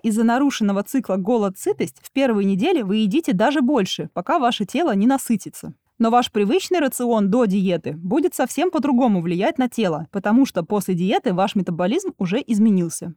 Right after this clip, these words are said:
То есть потерянный вес не просто вернётся в виде жира, вы теперь будете даже набирать вес на своём прежнем привычном питании. Это может быть немного,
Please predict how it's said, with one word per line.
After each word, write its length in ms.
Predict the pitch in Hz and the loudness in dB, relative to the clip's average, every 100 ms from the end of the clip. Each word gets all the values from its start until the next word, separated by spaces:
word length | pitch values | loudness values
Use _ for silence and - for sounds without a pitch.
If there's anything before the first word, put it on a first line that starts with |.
| _ _ | _ _
То 180 | - 294 | 0 2
есть 220 | 233 277 | 2 0
потерянный 480 | - 254 277 311 240 | -2 -2 0 2 4
вес 240 | 220 226 - | 4 2 0
не 100 | 175 | -2
просто 340 | 196 359 392 | 0 -2 0
вернётся 440 | 349 311 254 - | 2 4 4 2
в 40 | 190 | 0
виде 280 | 185 185 220 | 2 2 2
жира, 400 | 226 208 156 175 - | 2 2 0 -6 -6
вы 140 | 190 294 | -2 -2
теперь 260 | 370 349 | 0 0
будете 380 | 190 277 285 240 | 2 2 2 2
даже 260 | 185 262 269 | 2 4 6
набирать 460 | 269 302 262 180 | 6 4 2 0
вес 280 | 175 269 - | -2 -2 0
на 100 | 208 | -2
своём 420 | - 175 247 302 | 0 0 2 2
прежнем 420 | - 202 339 254 | 2 0 2 2
привычном 520 | 202 180 208 277 240 190 | 4 2 0 2 2 2
питании. 520 | 196 180 170 165 180 - _ _ | -2 -2 -2 -4 -8 -16 _ _
Это 220 | 349 330 | 0 2
может 220 | 311 302 | 2 2
быть 160 | 262 254 | 0 2
немного, 400 | 370 269 185 | 2 4 2